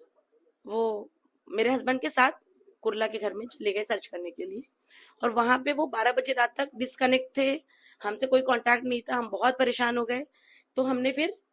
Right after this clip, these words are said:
अ, तीन चार पुलिस स्टेशन पे कंप्लेन किया, ईमेल डाला, कंप्लेन लेटर डाला कि हमारे हस्बैंड से कोई कॉन्टैक्ट नहीं हो रहा। कंट्रोल रूम में कॉन्टैक्ट किया मैंने, तो फिर बाद में हमको मालूम पड़ा कि वो कुर्ला में है।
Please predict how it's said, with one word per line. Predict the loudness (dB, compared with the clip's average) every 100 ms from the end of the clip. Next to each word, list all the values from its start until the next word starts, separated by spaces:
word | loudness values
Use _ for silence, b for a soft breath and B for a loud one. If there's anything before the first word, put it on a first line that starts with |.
| -6
अ, | -2 -2 -2 -2
तीन | 0 2
चार | 4 4 2 -6
पुलिस | -6 -4 -6
स्टेशन | -6 -4 -4 -6
पे | -10
कंप्लेन | -10 -6 -6
किया, | -4 -6
ईमेल | -2 -2
डाला, | -2 -4 -8
कंप्लेन | -12 -10 -10
लेटर | -8 -6
डाला | -6 -8 -14 _ _ _ _ _ _ _ _ _ _ _ _ _ _ -2
कि | 0 0
हमारे | -2 -2 -2
हस्बैंड | -2 -6
से | -6
कोई | -6 -2
कॉन्टैक्ट | -2 -2 -6 -2
नहीं |
हो | -2
रहा। | 0
कंट्रोल | 0 4 4
रूम | 6
में | 2
कॉन्टैक्ट | 0 0 0 -2
किया | -2 0
मैंने, | 0 -2 -6 _ _ _ _
तो | -4
फिर | 0 -2 -4 _ _ _ _
बाद | 4 4 6
में | 2
हमको | 0 -4 -2
मालूम | -2 -4 -4
पड़ा | -4 -2
कि | -2
वो | -4
कुर्ला | -2 0 0
में | 0 0
है। | 0